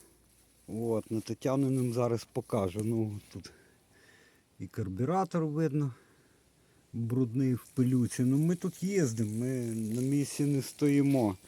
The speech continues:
Ось. Так що якось так. Зараз продовжимо. Так, ну і продовжуємо. У Тетяниному Запорожці, значить, що у нас сталося? Ми поїхали в Косів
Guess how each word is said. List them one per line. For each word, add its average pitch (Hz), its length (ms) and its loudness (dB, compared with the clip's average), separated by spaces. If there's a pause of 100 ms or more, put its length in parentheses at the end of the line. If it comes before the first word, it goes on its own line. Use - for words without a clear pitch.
(680)
Ось. 98 500 -6 (300)
Так 107 200 -4
що - 160 -8
якось 113 420 -4
так. 104 240 -2 (1400)
Зараз 117 380 2
продовжимо. 127 800 2 (1900)
Так, 139 300 2
ну 160 120 4
і 160 40 4
продовжуємо. 110 840 2
У 127 320 2
Тетяниному 131 1040 4
Запорожці, 110 880 4
значить, 113 420 0
що 147 200 4
у 143 140 8
нас 135 180 4
сталося? 104 560 -2
Ми 175 180 2
поїхали 185 640 0
в 123 120 0
Косів 139 680 0